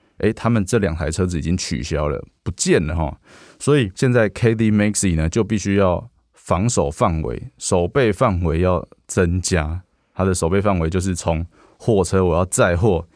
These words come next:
一路延伸到，哦，我要载全家大小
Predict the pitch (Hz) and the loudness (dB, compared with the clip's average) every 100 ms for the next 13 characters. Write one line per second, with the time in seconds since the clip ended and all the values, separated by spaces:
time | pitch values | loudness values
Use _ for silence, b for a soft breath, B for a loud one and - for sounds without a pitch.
0 | b b 85 110 123 92 90 95 98 101 | b b -2 2 2 2 2 2 2 2
1 | 101 92 69 - 82 85 80 85 - 101 | 2 0 -2 -8 -8 -4 -2 -4 -2 -2
2 | 80 - 80 87 90 87 92 71 - - | -2 -4 -2 0 0 0 0 -2 -4 -6
3 | - | -8